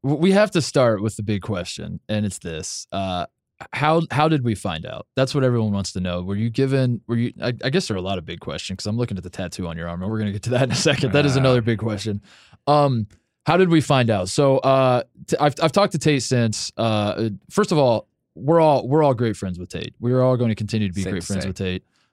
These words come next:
Speaker 1: Um, I assume, un-, unless something happens, but, uh, we, we genuinely love Tate. So, like, I, I have, I, what he told us, he told us the news broke on Friday. I think I've seen him, like, three or four times since then.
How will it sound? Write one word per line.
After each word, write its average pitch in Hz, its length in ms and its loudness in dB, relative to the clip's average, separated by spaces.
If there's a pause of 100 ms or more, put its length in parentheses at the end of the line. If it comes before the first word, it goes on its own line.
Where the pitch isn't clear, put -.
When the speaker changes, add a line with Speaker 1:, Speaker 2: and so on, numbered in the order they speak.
(120)
Speaker 1:
Um, 98 540 0
I 123 80 2
assume, 104 460 -2
un-, 98 260 -2
unless 101 240 -2
something 95 260 -6
happens, 92 380 -6
but, 98 220 -4
uh, 92 260 -2 (480)
we, 127 180 0
we 135 200 0
genuinely 143 400 2
love 110 200 2
Tate. 101 300 -2
So, 110 140 -4
like, 104 260 0
I, 123 320 2
I 123 120 2
have, 123 360 -2 (100)
I, 117 80 -2
what 113 160 -2
he 85 60 -6
told 113 240 -2
us, 101 140 -4
he 104 100 -6
told 120 160 -2
us 107 160 -4 (300)
the 110 100 -2
news 117 180 0
broke 110 240 -2
on 98 140 -2
Friday. 101 300 -2
I - 40 -4
think 113 160 -6
I've 113 120 -4
seen 110 160 -4
him, 107 60 -2
like, 95 180 -6
three 98 260 -6
or 101 80 -2
four 95 220 -8
times 95 320 -6
since 101 200 -6
then. 110 320 -2